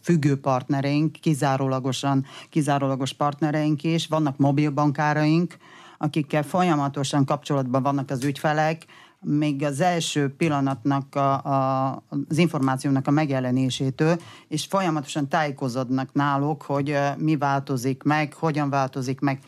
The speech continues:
Ha megengedik, én, én saját példát mondanám, remélem, ö, nem fognak ezért haragudni a, a barátaim, ö, hogy példának, ö, mondom őket. Pontosan ez a helyzet volt, beleszerettek egy ingatlanba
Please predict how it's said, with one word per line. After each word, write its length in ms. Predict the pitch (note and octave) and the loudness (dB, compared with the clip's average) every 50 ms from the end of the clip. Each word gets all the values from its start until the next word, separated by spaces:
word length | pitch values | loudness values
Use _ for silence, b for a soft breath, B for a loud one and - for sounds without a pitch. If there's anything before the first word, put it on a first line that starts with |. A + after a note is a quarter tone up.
| B B B B | B B B B
Ha 80 | - | -2
megengedik, 580 | F3 G#3 G3+ - G#3+ G3+ E3 E3 D3 D#3 - - | 0 2 2 4 4 2 2 0 -2 -4 -2 -2
én, 160 | D#3 D#3+ D#3+ - | -2 -2 0 0
én 220 | - E3 D#3 E3+ | 0 0 0 -2
saját 420 | - - G#3 G3 F3 D3 C#3+ C#3 - _ _ _ | -2 0 0 0 2 0 0 -2 -4 _ _ _
példát 460 | - E3+ E3 D#3 C#3 C#3 C#3 C3+ C3+ | 2 2 2 2 4 2 0 0 0
mondanám, 680 | - D3 C#3+ C#3+ C#3 C#3 D3 D3+ D#3 E3 E3+ - - - - | 0 0 0 0 0 -2 0 0 2 0 0 -2 -6 -10 -8
remélem, 680 | - D#3 D#3 D3 D#3 D#3 D3+ D3 D3 D3 D3 D3 D3 B B B B B B B B - | -6 -4 -2 -2 0 0 -2 -2 -2 -2 -4 -4 -6 B B B B B B B B -10
ö, 60 | D3 C#3+ D3 D3 D3 D3 | -8 -6 -6 -6 -4 -4
nem 180 | D3 D#3 D#3+ D#3 | -2 -2 -2 -2
fognak 360 | D#3+ D#3+ C#3+ C#3+ C#3+ C#3 - | -2 -2 -2 -2 -2 -2 -2
ezért 460 | D#3 C#3+ C#3+ B2+ C3+ C#3 C#3 C3 - | -2 -2 0 0 0 -2 -2 -2 -4
haragudni 600 | - - D3+ C#3+ C#3 C3+ C3 C3+ B2+ C3+ C#3 C#3 | -4 -2 0 0 2 0 0 0 2 2 2 2
a, 500 | C#3 C#3 C#3 C#3 C#3 - C#3 C#3+ C#3 C#3 | 2 2 0 0 -2 -2 -2 -2 -2 -2
a 60 | C3+ | -2
barátaim, 720 | C3+ C3+ D3+ D3+ D#3+ D#3 D#3 D3+ - F3+ F3+ F#3 F#3+ G3 F#3 B B B B B B B B | 0 0 0 0 0 0 0 0 0 0 2 2 2 0 -2 B B B B B B B B
ö, 40 | - D3 D3 D3 D3 C#3+ C#3+ D3 C#3+ | -4 -2 0 0 0 0 -2 -2 -4
hogy 180 | D#3 D3+ C#3 C#3 | -6 -8 -6 -4
példának, 640 | - D#3+ D#3 D3+ C#3+ C#3+ C#3 C3+ C#3+ C#3+ C3+ C#3 | -2 -2 0 0 0 0 2 2 0 0 0 0
ö, 120 | E3 D#3 C#3+ | 0 0 0
mondom 380 | D3 D3 C#3+ D3+ C#3 C3+ C3 | 2 2 0 0 0 0 2
őket. 300 | C#3+ D#3+ E3+ E3 G3 F3+ | 2 0 0 0 -2 -2
Pontosan 540 | - - G#3 A3 G#3 F3 D#3+ C#3+ - E3 D#3+ | -2 0 0 2 2 2 -2 -2 -2 0 0
ez 140 | D#3 D3+ C3+ | 0 0 0
a 180 | D3 D3 D3 - | 0 -2 -2 -2
helyzet 460 | E3 - E3 D3+ D3 B2+ C3+ B2+ B2 - | -4 -2 -2 0 0 0 -2 -4 -4 0
volt, 240 | F3+ F3+ F3+ F3 F3 B B B | 0 0 0 0 -4 B B B
beleszerettek 800 | B D3+ E3 D#3+ D#3 C#3+ C#3 - C#3+ C3+ C3+ C3+ - - C3+ - | B 2 2 2 2 2 0 -2 0 0 0 -2 -2 -4 -4 -2
egy 140 | C#3+ C3 C3+ | -2 0 2
ingatlanba 640 | D3 D#3 D#3+ E3 D#3+ - F3 E3+ F3 E3+ F3+ F#3 F#3 | 2 2 2 0 0 0 2 2 2 2 0 -2 -4